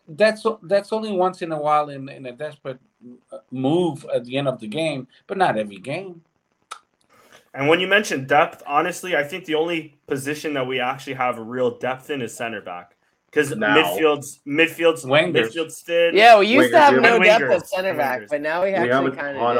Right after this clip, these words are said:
Speaker 4: do.
Speaker 3: of, we have a
Speaker 2: Now we have
Speaker 3: ton of
Speaker 2: good depth
Speaker 3: wingers, dude.
Speaker 2: midfield,
Speaker 1: Yeah.
Speaker 2: or excuse me, good depth center backs, good depth. I guess you could say wingers, but
Speaker 4: We
Speaker 2: even
Speaker 4: bought
Speaker 2: still,
Speaker 4: one, and then
Speaker 2: aside
Speaker 4: we got
Speaker 2: from
Speaker 4: a couple guys healthy. Yeah.
Speaker 2: Yeah, and
Speaker 4: At
Speaker 2: aside
Speaker 4: center
Speaker 2: from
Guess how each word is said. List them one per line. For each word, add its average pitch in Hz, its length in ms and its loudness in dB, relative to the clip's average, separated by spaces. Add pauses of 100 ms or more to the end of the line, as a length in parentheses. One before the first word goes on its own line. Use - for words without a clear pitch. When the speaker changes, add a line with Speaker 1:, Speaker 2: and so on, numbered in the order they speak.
(200)
Speaker 4:
do. 101 60 -18
Speaker 3:
of, - 60 -18
we 107 120 -6
have 120 100 0
a - 20 0
Speaker 2:
Now 180 120 0
we 214 60 2
have 208 120 2
Speaker 3:
ton 220 100 -2
of 208 80 2
Speaker 2:
good 196 80 -2
depth 202 160 0
Speaker 3:
wingers, 185 160 -8
dude. 190 300 -4
Speaker 2:
midfield, 247 240 2
Speaker 1:
Yeah. 139 240 6
Speaker 2:
or 156 60 0
excuse 151 300 -12
me, 120 280 -14
good 170 160 -14
depth 175 200 -4
center 196 280 -6
backs, 208 320 -6
good 165 240 -12
depth. - 340 -8 (300)
I 220 100 -2
guess 269 300 0
you 196 60 -16
could 170 120 -16
say 151 160 -8
wingers, 127 460 -12
but 120 80 -20
Speaker 4:
We 175 80 -10 (140)
Speaker 2:
even 160 100 -6
Speaker 4:
bought 175 180 4
Speaker 2:
still, 208 160 4
Speaker 4:
one, 233 220 -2
and 208 100 -2
then 196 60 0
Speaker 2:
aside 220 220 4
Speaker 4:
we - 40 -8
got 226 140 0
Speaker 2:
from 202 100 -2
Speaker 4:
a 180 40 -10
couple 170 260 -8
guys 151 320 -4
healthy. 135 520 -10
Yeah. 104 260 -18 (160)
Speaker 2:
Yeah, 180 300 -6 (260)
and 196 120 -2
Speaker 4:
At 190 60 -4
Speaker 2:
aside 226 220 -2
Speaker 4:
center 220 40 -12
Speaker 2:
from 214 100 -4